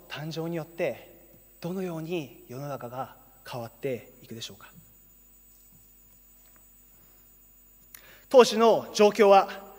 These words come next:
まあ、パックス・ロマーナ、まあ、ローマによる平和というのが状況としてありました。ローマ帝国によって平和がもたらされておりました。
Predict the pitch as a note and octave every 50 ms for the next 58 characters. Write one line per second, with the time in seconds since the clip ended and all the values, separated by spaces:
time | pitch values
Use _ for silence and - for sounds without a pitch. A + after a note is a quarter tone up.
0 | - - - - - F3+ D#3 - - - - F#3 - - - - - - C#4+ A3
1 | F#3+ G3 G#3+ A#3+ C4 C4 G3+ E3+ C3 - - - - - - - - _ _ _
2 | _ - - - - - _ D#3 D#3 G#3 C4+ D#4 D#4+ D4+ B3+ A3+ G#3 G3+ G3 G3
3 | F#3+ G3 A#3 G#3+ - - - - - G3 F#3+ F#3+ F3+ F3+ E3+ - - - - G3
4 | F#3 E3 D3+ D3 D#3+ E3 D3 A#2 - - A2 B2 B2 - A#2+ A#2 - A#2 - -
5 | - D3+ - - - G#2+ G#2 G#2+ - - - - - - _ _ _ _ - _
6 | _ _ _ _ _ _ _ _ _ _ - - - - - - - - - _
7 | - G3 A3+ A#3+ A#3+ A#3+ A#3+ B3 C#4 B3+ B3 A#3 G#3 - G3+ G3 F#3 F#3+ - B3+
8 | A#3 F#3 D3+ - - - - - - F#3+ G#3+ G#3+ G#3+ G#3 G3 A3+ A3+ F3+ B2+ -
9 | - - - - - - C3 B2+ - E3 D#3+ D#3+ - - E3+ E3 F3 D#3 C3 -
10 | - - - E3 D#3+ C#3 - A2+ A2 G#2+ A2 - - -